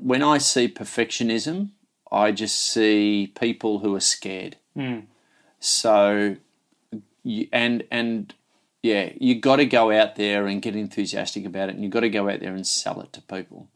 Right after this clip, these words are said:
Speaker 2: Mm-hmm.
Speaker 1: You know, if no money's changed hands, it's not a business. It's
Speaker 2: Yeah.
Speaker 1: n-, you know, it, it, there's no value to it. And when, when people pay, they pay attention. When people pay more, they pay more attention.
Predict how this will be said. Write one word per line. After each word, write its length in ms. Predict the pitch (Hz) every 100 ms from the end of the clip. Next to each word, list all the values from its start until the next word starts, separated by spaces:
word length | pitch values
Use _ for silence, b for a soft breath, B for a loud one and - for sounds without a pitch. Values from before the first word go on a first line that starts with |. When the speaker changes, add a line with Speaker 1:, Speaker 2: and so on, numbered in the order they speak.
| 135
Speaker 2:
Mm-hmm. 120 | 117
Speaker 1:
You 60 |
know, 160 | 98 98
if 180 | 107 -
no 220 | 117 123
money's 300 | 135 127 117 -
changed 400 | 101 98 95 -
hands, 460 | 98 92 95 - b b b
it's 200 | - -
not 140 | 104
a 40 | -
business. 440 | 90 87 90 -
It's 280 | - 123 -
Speaker 2:
Yeah. 80 | -
Speaker 1:
n-, 100 | 107
you 80 | 107
know, 100 | 101
it, 220 | 95 104 -
it, 220 | 101 - -
there's 200 | 104 95
no 280 | 107 104 - b b -
value 500 | 85 98 95 95 95
to 240 | - 95
it. 160 | - _ B B B -
And 160 | 101
when, 320 | 117 127 135 -
when 260 | 117 123 127
people 340 | 139 131 127
pay, 420 | - - 95 95
they 160 | 104 101
pay 280 | - 92 92
attention. 560 | - 104 98 95 92
When 180 | 98 107
people 280 | 101 104 101
pay 240 | - 101
more, 300 | 98 127 110
they 120 | 95
pay 200 | 95 101 92
more 220 | 95 95
attention. 420 | 87 90 - -